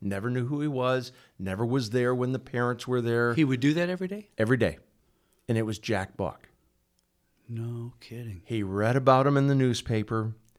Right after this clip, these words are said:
Speaker 1: He would leave the ballpark, and he would come by, and he would say that no more conversation than that. But just says, "You need to do whatever it takes to get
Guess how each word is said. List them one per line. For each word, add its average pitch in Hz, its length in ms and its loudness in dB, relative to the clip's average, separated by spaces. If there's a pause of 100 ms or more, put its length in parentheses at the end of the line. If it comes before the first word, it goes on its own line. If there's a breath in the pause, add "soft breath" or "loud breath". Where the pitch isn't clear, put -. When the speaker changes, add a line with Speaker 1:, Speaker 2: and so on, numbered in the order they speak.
(340)
Speaker 1:
He 113 160 -6
would 98 120 -6
leave 107 400 -4
the 113 100 -4
ballpark, 117 680 2 (420)
and 107 160 -2
he 98 120 -4
would 113 200 -4
come 131 240 0
by, 101 480 -2 (180)
and 98 160 -6
he 101 120 -4
would 120 180 -2
say 110 260 0
that 85 220 -8
no 135 960 2
more 131 380 2
conversation 107 1000 -2
than 95 200 -2
that. - 360 -12 (960 soft breath)
But 95 120 -8
just 104 180 -8
says, 85 260 -4
"You 87 160 -6
need 104 540 0
to 110 80 -4
do 101 360 -4
whatever 98 640 -4
it 143 120 -6
takes 101 320 -6
to 98 120 -6
get 87 360 -8